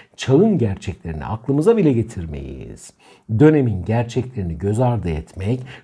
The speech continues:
doğal olarak büyük yanlışlara sevk eder bizi diye bağlayabilirim. Dolayısıyla bütün bunları yaparak Lale Devri'nin gerçeklerine ve önemine kulaklarımıza tıkamış oluruz diyerek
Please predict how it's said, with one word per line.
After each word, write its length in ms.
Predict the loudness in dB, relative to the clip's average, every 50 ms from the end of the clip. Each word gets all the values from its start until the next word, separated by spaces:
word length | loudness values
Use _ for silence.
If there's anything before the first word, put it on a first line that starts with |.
| _ 2
doğal 300 | 4 6 6 6 6 4
olarak 420 | 2 0 0 -2 -4 -6 -8 -6 -2
büyük 340 | 0 0 0 0 -2 -2 -2
yanlışlara 560 | -2 -2 -2 -6 -8 -10 -10 -8 -8 -8 -8
sevk 340 | -4 0 0 0 0 0 -2
eder 320 | -2 0 0 0 2 2
bizi 340 | 2 2 2 0 0 -2 -8 -18 _ _ _ -14
diye 360 | -10 -6 -4 -4 -4 -6 -8 -10 -8 -6
bağlayabilirim. 760 | -6 -6 -6 -6 -4 -2 0 2 4 6 6 4 4 2 -4 -8 -16 -18 -20 -20 -18 _ 0 4
Dolayısıyla 560 | 6 6 6 4 2 0 2 2 2 2 2
bütün 260 | -4 -4 -2 0 0
bunları 300 | 2 2 2 0 2 0
yaparak 460 | 0 0 0 0 0 0 0 -2 -4
Lale 320 | -4 -2 0 2 2 2 4
Devri'nin 400 | 2 2 2 2 0 0 0 0
gerçeklerine 720 | -2 -2 -2 -2 -4 -6 -6 -4 -4 -2 0 2 2 2
ve 100 | 2 0
önemine 400 | 0 0 0 0 0 0 -2 0
kulaklarımıza 640 | 0 0 0 0 0 -2 0 0 0 0 0 -2
tıkamış 420 | -2 -8 -6 -4 -2 -2 2 4 4
oluruz 340 | 6 6 4 2 2 0 2
diyerek 380 | 2 2 4 2 0 -2 -6